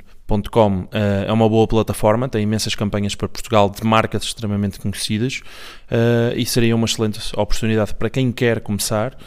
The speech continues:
eh, obviamente a explorar algumas campanhas de marketing de afiliados e, e obviamente começar a experimentar, eh, a fazer anúncios, a, a rentabilizar conteúdos, tráfego, et cetera.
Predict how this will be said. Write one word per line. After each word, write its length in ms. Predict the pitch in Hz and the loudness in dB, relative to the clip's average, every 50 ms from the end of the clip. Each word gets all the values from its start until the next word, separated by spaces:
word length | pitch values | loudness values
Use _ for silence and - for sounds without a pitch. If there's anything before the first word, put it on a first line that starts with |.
| - - - - - | -20 -20 -20 -12 -6
eh, 680 | - 110 110 110 113 117 117 117 120 120 120 123 - - | -4 -4 -2 -2 -4 -4 -4 -6 -6 -6 -8 -8 -8 -4
obviamente 500 | - 104 107 98 110 110 110 110 107 - | -2 -2 0 0 0 0 0 0 -2 -2
a 40 | 113 | -2
explorar 580 | 98 - - - - 123 123 110 117 113 113 | -2 -2 -4 -2 0 2 4 4 6 4 4
algumas 440 | 113 110 107 101 107 107 110 107 - | 4 2 0 0 0 -2 -2 -2 -2
campanhas 480 | - 117 107 - 110 107 107 110 110 104 | -2 -4 -2 -2 -2 -2 0 -2 -4 -2
de 100 | - 107 | -2 -2
marketing 320 | 104 101 101 - 104 104 | -2 -2 -2 -4 -4 -4
de 80 | 101 104 | -4 -4
afiliados 640 | - - - 101 101 104 104 101 110 113 - - - - - - - - - - - | -4 -2 -2 0 0 0 -2 -2 -4 -8 -10 -18 -18 -18 -18 -20 -20 -20 -20 -8 -4
e, 400 | 98 101 95 95 92 90 - 104 | -2 0 0 0 -2 -2 -2 0
e 60 | 101 | 0
obviamente 440 | 101 95 98 98 92 95 92 95 - | 0 0 0 -2 -2 -2 -6 -6 -8
começar 320 | - 107 101 - 104 104 | -8 -8 -6 -6 -6 -6
a 40 | 104 | -6
experimentar, 580 | 101 - - 104 104 101 101 101 104 98 98 104 | -6 -6 -4 -2 -2 -2 -2 -2 -2 -4 -4 -6
eh, 720 | 107 110 117 135 - - 107 104 104 110 120 127 127 123 127 - - - - - - - | -8 -10 -12 -14 -12 -10 -10 -10 -10 -10 -10 -12 -12 -14 -14 -16 -16 -16 -18 -18 -14 -8
a 60 | - | -4
fazer 260 | - - - 104 98 95 | 4 4 6 6 6 4
anúncios, 640 | 95 98 113 135 143 127 - - 104 98 95 98 | 4 4 4 4 4 2 0 -4 -4 -4 -2 -2
a, 40 | 95 | -2
a 960 | 90 90 92 92 92 95 - - - - 98 98 92 90 90 87 - - - | -2 -2 -4 -6 -8 -8 -10 -12 -6 -6 -4 -2 -2 -2 -4 -6 -6 -2 2
rentabilizar 840 | 131 127 127 123 - 113 107 110 110 107 107 104 98 107 104 98 95 | 2 2 2 4 2 0 0 2 0 0 0 0 0 0 0 0 -2
conteúdos, 720 | - 98 95 - - 110 120 131 131 123 107 104 98 - - | -6 -8 -8 -4 -2 0 2 2 2 2 0 0 -2 -2 -2
tráfego, 560 | - - 104 110 113 - - - 110 110 104 | 0 0 2 0 0 0 -4 -6 -6 -6 -6
et 140 | 107 - - | -8 -10 -10
cetera. 400 | - 131 131 - - - - | -10 -10 -12 -14 -18 -18 -18